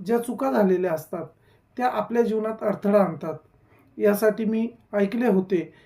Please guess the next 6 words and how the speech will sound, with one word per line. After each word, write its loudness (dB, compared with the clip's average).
"इति -2
विज्ञाय 0
मतिमानं 2
न 0
शोभते 0
स्थानभ्रष्टा 4